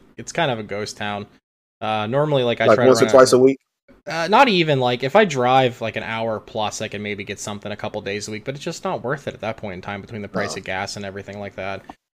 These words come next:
Speaker 1: And,
Speaker 2: Not
Speaker 1: like,
Speaker 2: an
Speaker 1: you know,
Speaker 2: hour
Speaker 1: I, I
Speaker 2: plus.
Speaker 1: run stuff at the store I work at, and, uh, I normally try and have a tournament scheduled on a Saturday that I'm there, but I had three people show up. So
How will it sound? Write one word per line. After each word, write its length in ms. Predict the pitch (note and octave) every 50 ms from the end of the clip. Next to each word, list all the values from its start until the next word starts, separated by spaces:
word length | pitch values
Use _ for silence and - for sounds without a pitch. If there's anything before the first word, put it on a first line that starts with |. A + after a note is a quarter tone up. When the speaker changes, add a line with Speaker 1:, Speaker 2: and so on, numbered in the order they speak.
| _ _
Speaker 1:
And, 80 | A#2 A#2
Speaker 2:
Not 80 | A#2+
Speaker 1:
like, 160 | B2 B2 B2 -
Speaker 2:
an 60 | -
Speaker 1:
you 60 | G3+
know, 100 | G3+ E3
Speaker 2:
hour 40 | D#3+
Speaker 1:
I, 60 | F3
I 180 | F3 - E3+ F3+
Speaker 2:
plus. 100 | F3 F#3
Speaker 1:
run 100 | F#3 F3+
stuff 300 | E3 - - F3+ D#3+ -
at 80 | D#3+ C#3+
the 80 | - A#2
store 300 | - - D#3 D3 C3+ A#2
I 40 |
work 280 | A#2 C3+ F#3 A3 G#3 -
at, 220 | C3 A2+ A2+ - -
and, 260 | A2+ A2 G#2+ G#2+ G#2
uh, 300 | G#2+ G#2+ G#2+ G#2+ G#2+ G#2 C2+
I 240 | B1+ G#2+ A#2 A2 - _ -
normally 260 | C3+ C3 C3 C3 B2
try 180 | A2+ - C3+ B2
and 80 | A#2+ A#2
have 120 | A#2+ A#2
a 100 | G#2+ G#2
tournament 420 | - - - B2 A#2+ A2+ A2+ A2 -
scheduled 260 | - A#2 A2 A2 G#2+
on 60 | G2
a 40 | G2
Saturday 400 | - - C3+ B2 B2 A#2+ A2+ G#2+
that 100 | A2 A2+
I'm 160 | C3+ D3+ D#3
there, 160 | B2 G#2+ A2+
but 120 | - C3+ D3+
I 20 |
had 160 | F#3 F#3 F3+
three 180 | - D#3 D#3 D3+
people 300 | D3 D3 C#3 C#3 - -
show 220 | - - F2 D2
up. 180 | A#1 - - - _ _ _ _ _ _ _ _ _ _ _ _ _
So 800 | - - C3 B2 A#2 A2+ A2+ A2 A2 G#2+ G#2+ G#2+ G#2+ A2 G#2+ G2+